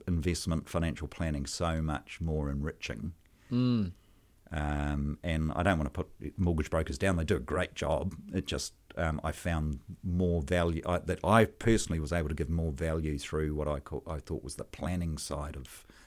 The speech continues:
Speaker 1: the business, rather than mortgage broking is kind of more transactional in my mind. So is,
Speaker 2: Hmm.
Speaker 1: um, general insurance. Um, you know, you're finding a deal, um, you're trying to put it together for people, make it work.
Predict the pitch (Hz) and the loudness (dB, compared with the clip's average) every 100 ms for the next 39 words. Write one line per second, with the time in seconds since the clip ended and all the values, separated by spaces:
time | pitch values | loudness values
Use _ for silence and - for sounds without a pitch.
0 | - 82 90 85 80 - 82 85 78 78 | -6 0 0 0 -2 -2 2 2 2 0
1 | 78 78 73 - - - - 104 95 90 | -2 0 -2 -4 -18 -20 -8 0 2 2
2 | - 92 85 - 82 76 - - 131 139 | 2 2 2 2 -2 -2 -8 -8 0 2
3 | 110 92 90 82 - 85 78 80 76 - | 4 4 4 2 0 0 0 0 -4 -2
4 | 76 65 65 67 65 69 69 73 76 71 | -2 -2 -4 -4 -4 -6 -6 -8 -8 -8
5 | 69 - 85 78 - - - 131 107 - | -6 -2 0 0 -6 -12 -4 -2 -2 -2
6 | 76 73 69 67 107 95 67 65 65 65 | -2 0 -2 0 2 4 2 -4 -8 -8
7 | - - - - - - - - - 80 | -12 -16 -18 -20 -20 -20 -20 -20 -6 -2
8 | 73 73 80 69 69 - 76 - - 76 | -2 -2 -4 -6 -8 -12 -20 -20 -20 -12
9 | 71 - 73 71 73 67 71 71 69 67 | -12 -4 -2 -2 -2 -2 -2 0 0 -2
10 | - - - 76 71 69 69 65 73 - | -8 -12 -4 -2 0 -2 -2 -4 -8 -4
11 | 71 67 62 - 80 71 - - - 71 | -4 -4 -10 -6 -4 -4 -4 -6 -4 -4
12 | - 71 76 69 - 82 73 69 - | -4 -4 -4 -6 -6 -2 0 -2 -6